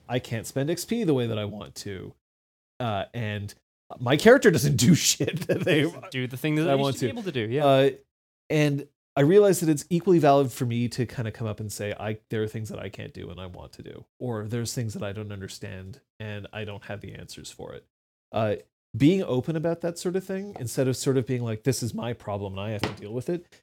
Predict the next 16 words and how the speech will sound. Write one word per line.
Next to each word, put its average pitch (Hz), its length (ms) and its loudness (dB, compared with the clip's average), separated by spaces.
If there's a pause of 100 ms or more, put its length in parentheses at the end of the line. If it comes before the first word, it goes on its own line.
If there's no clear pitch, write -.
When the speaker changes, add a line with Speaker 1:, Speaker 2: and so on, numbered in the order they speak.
Speaker 1:
goes 165 140 4
completely 165 360 2
counter 156 320 0
to 113 120 -4
every 120 440 -2 (160)
bit 120 100 0
of 113 80 2
advice 113 280 -2
that 107 100 -6
I 107 80 -4
hand 107 240 -8
out. 139 200 -8 (100)
Speaker 2:
<laughs> - 560 -4
That 156 160 4
is - 320 -8
true. 127 320 -4